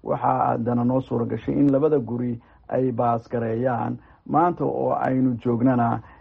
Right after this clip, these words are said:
een, een, uu la yaallo ama uu saaran yahay, een, xafiiska ama miiska governatora, kaasoo sugaya haddeer haddii waa la yidhaahdo in la saxiixo si markaasi uu sharci u noqdo.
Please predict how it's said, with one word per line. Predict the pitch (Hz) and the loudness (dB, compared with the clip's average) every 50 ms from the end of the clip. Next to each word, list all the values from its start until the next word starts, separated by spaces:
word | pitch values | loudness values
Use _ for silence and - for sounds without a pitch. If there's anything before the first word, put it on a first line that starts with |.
| - - - | -20 -12 -4
een, | - 139 131 123 120 120 120 120 120 120 120 123 127 127 | -2 0 0 2 2 2 2 2 2 0 0 -2 -4 -4
een, | 127 131 127 120 120 123 - - | -4 -2 0 0 0 0 -2 -4
uu | 143 131 123 123 123 120 117 - | -4 -2 0 2 2 2 2 2
la | 131 135 139 | 2 4 4
yaallo | 135 127 123 117 110 113 120 123 123 | 4 4 2 0 0 0 -2 -2 -2
ama | 120 123 127 127 | 0 0 0 0
uu | 123 131 135 123 | 0 -2 -4 -4
saaran | - - 120 120 120 127 131 127 | -2 -2 0 0 2 2 2 2
yahay, | 117 113 110 113 113 117 117 113 - - - - - - - | 0 0 0 0 0 0 -2 -2 -6 -12 -20 -20 -20 -14 -4
een, | - 131 120 117 117 117 113 113 110 113 | 0 0 2 2 2 0 0 0 -2 -4
xafiiska | 113 - - 117 - - 139 139 135 - - - 127 110 - - - - - | -4 -4 -6 -6 0 2 2 2 2 2 -2 -4 -2 -2 -2 -4 -4 -6 -6
ama | - 117 113 117 | -4 -4 -2 0
miiska | 113 120 135 143 139 120 - - - - - 110 - - - - - - - | 2 4 6 6 4 4 2 -2 -4 -4 -4 -4 -8 -14 -20 -20 -16 -6 -2
governatora, | 131 131 123 131 120 127 123 117 - - 120 120 123 131 123 113 110 - - - - | -2 0 0 0 -2 -2 -2 -4 -4 -2 -2 0 0 0 -2 -4 -8 -12 -20 -18 -8
kaasoo | - 127 139 147 143 - 139 127 | -2 0 0 0 0 0 -2 -2
sugaya | 117 - - 131 - - - 120 123 | -2 -2 -2 0 0 2 2 2 2
haddeer | 127 113 113 117 117 | 0 0 0 0 0
haddii | 117 113 113 170 180 | 0 0 0 2 4
waa | 165 147 131 | 4 4 4
la | 120 120 | 2 0
yidhaahdo | 120 120 120 120 117 110 117 117 - - - - - - - | -2 0 0 0 0 0 -2 -4 -4 -8 -16 -20 -20 -10 -4
in | - 127 123 127 | 0 2 2 2
la | 123 117 | 2 0
saxiixo | - - 127 120 113 110 110 | -2 -4 -4 -2 -2 -2 -4
si | 113 - - 127 | -4 -2 0 2
markaasi | 117 117 107 - 113 - - - - | 2 2 2 0 -2 -2 -2 -4 -6
uu | - 98 | -6 -4
sharci | - - - 95 90 90 | -2 -2 -2 0 0 0
u | - | 0
noqdo. | - - - 87 - | -2 -4 -4 -6 -10